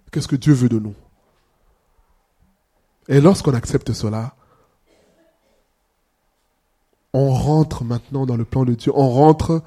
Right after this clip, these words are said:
et on vit la gloire de Dieu. Nous lisons ce que nous dit,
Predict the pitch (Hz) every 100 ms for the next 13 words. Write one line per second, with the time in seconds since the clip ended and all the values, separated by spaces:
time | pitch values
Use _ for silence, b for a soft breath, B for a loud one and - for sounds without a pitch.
0 | b b 160 160 151 131 202 208 B B
1 | 131 117 143 143 127 120 131 123 143 160
2 | 156 214 214 B B - 160 156 139 120
3 | 147 170